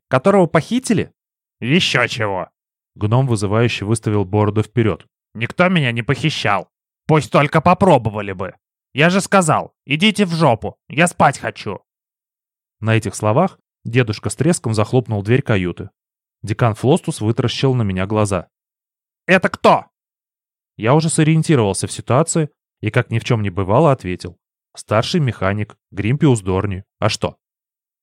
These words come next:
Тут по трапу уверенно загрохотали тяжёлые ботинки, и властный голос скомандовал: "Это полиция, всем бросить оружие и лечь на пол!" Полицейские сработали профессионально. Они скрутили всех,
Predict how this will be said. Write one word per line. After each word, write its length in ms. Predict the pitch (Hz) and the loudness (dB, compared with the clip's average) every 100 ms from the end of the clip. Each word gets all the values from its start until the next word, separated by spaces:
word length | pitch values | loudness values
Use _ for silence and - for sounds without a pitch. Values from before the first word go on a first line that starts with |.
| _ - | _ 0
Тут 200 | 151 - | 0 2
по 100 | 139 | 0
трапу 320 | 113 156 135 | 2 2 2
уверенно 400 | 98 113 139 123 | 2 2 2 0
загрохотали 640 | 107 101 98 98 113 139 | -2 -2 -2 -2 0 0
тяжёлые 460 | 135 101 110 120 107 | 0 0 2 2 0
ботинки, 540 | 98 - 139 156 165 _ _ | -2 -2 -2 -2 -4 _ _
и 80 | 127 | -4
властный 400 | 123 127 - 107 | 0 0 0 -2
голос 280 | 101 147 139 | 2 2 2
скомандовал: 640 | - 120 110 90 85 80 _ _ _ _ | 0 0 0 -2 -6 -12 _ _ _ _
"Это 260 | - 131 147 | 0 2 2
полиция, 500 | 143 156 165 - 101 | 4 6 4 2 0
всем 220 | - 139 | 2 2
бросить 340 | 143 147 135 135 | 4 4 4 4
оружие 380 | 143 175 131 | 6 6 4
и 40 | 117 | 4
лечь 200 | 135 - | 4 2
на 200 | 147 113 | 2 2
пол!" 240 | 95 87 _ _ _ _ _ _ _ _ - | 0 -10 _ _ _ _ _ _ _ _ -6
Полицейские 540 | 101 95 - 196 202 | -6 0 0 0 -2
сработали 520 | - 123 107 117 131 | 0 0 0 0 0
профессионально. 880 | - 127 135 - 143 117 82 85 - _ _ _ | -2 -2 -2 -2 0 -2 -4 -10 -16 _ _ _
Они 240 | 95 113 | -4 0
скрутили 460 | 190 - 139 135 139 | 0 0 0 2 0
всех, 360 | - 101 87 | -2 -6 -8